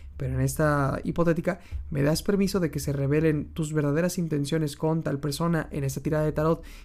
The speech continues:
Y así se nos revele la información. Si te dice que no, pues no se la haces y ya. ¿Se puede? Se puede hacer,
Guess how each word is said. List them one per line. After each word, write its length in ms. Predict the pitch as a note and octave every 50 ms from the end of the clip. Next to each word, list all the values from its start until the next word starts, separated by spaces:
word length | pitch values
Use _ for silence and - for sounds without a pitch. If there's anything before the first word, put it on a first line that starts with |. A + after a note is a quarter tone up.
| - -
Y 80 | D#3+
así 120 | C#3+ - E3+
se 100 | - F#3
nos 100 | D#3+ C#3+
revele 240 | C#3+ C#3+ D3 D#3 E3
la 80 | D#3+
información. 520 | D#3+ D#3 E3+ E3+ F3 F3 - - G3+ G#3 - - - - - - - -
Si 160 | - - F#3+ D3
te 100 | F3+ E3+
dice 220 | G#3+ A3 - C#4+
que 100 | - G3+
no, 280 | F#3 F3+ A3+ G4+ - - - - - - - - - - - - - - - -
pues 160 | - - C#3+
no 100 | D3+ F#3
se 100 | G3 A3
la 80 | G#3 G#3+
haces 180 | G#3 A3 F#3
y 60 | E3+ D#3+
ya. 280 | F3+ G#3+ B3 B3 - - - - - - - - - - - - - - - - -
¿Se 220 | - - - D#3+ D3+
puede? 300 | D3 F#3+ A#3+ C#4+ D4+ -
Se 100 | - F3+
puede 280 | - - F3+ G3+ G3
hacer, 300 | F3 D#3 - D3+ C#3+ D3